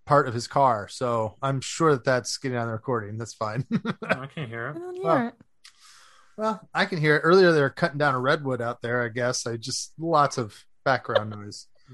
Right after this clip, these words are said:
Speaker 1: It's, like, fallish in Rhode Island right now. Like,
Speaker 3: I was
Speaker 1: we
Speaker 3: about
Speaker 1: have
Speaker 3: to say,
Speaker 1: nice
Speaker 3: the temperature drop today is the day to go do things.
Speaker 1: Yep.
Speaker 2: Mm-hmm.
Speaker 3: I've already gone on a walk, went to the farmer's market,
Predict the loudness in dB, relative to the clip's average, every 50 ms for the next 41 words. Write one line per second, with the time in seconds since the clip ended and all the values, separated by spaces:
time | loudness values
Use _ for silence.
0 | -20 -20 _ _ _ _ _ _ -2 0 0 4 6 6 6 6 4 -4 -2 2
1 | 4 6 6 6 6 4 2 -2 -8 -10 -10 -12 -8 -6 -2 2 2 2 4 4
2 | 4 2 2 0 -2 -6 -8 -8 -8 -8 -8 -8 -8 -8 -10 _ -4 -4 -4 -2
3 | 2 4 4 6 6 6 4 4 4 2 4 6 6 6 4 2 -2 -2 0 2
4 | 2 4 6 4 4 4 4 2 4 4 4 4 4 2 0 -4 -2 0 0 0
5 | 0 -2 -4 -4 -2 0 0 0 0 0 -2 0 0 0 -2 -2 -4 -8 -8 -8
6 | -8 -10 -10 -10 -14 -16 -16 -18 -20 -20 _ _ _ _ -2 -2 -2 -2 _ _
7 | _ _ _ _ -20 -18 -12 0 2 2 4 6 6 6 8 8 6 6 4 2
8 | 0 0 -2 -2 -4 -4 -6 -8 -10 _ _ _ _ _ _ _ _ _ _ _
9 | _ _ _ _ _ -8 -2 0 2 2 2 2 2 2 2 2 2 2 2 2
10 | 0 -4 _ -6 -6 -4 -4 -6 -4 -2 -4 -2 -2 -4 -4 -4 _ -8 -6 -4
11 | -4 -4 -4 -6 -8